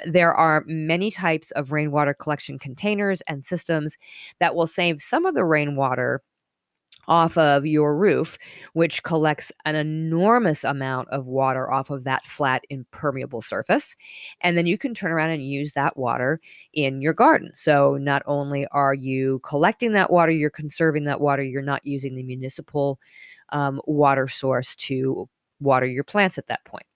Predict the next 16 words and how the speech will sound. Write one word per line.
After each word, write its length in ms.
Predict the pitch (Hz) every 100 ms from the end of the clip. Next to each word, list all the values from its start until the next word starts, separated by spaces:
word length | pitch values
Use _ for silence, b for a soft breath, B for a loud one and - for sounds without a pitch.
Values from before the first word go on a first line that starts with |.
| _ b b
So 200 | - 262
if 80 | 254
we 80 | 254
move 240 | 302 359
on 120 | 370
to 60 | 349
practice 400 | 285 262 262 226
number 220 | 220 214
five, 640 | - - 156 120 135 269 - B
planting 480 | - 190 180 233 240 -
heirlooms 760 | 160 147 131 127 156 202 - _ _ -
and 160 | 160 -
eating 380 | 143 160 170
local, 500 | 151 123 - - 175 170 -
I'm 120 | 147
gonna, 200 | 143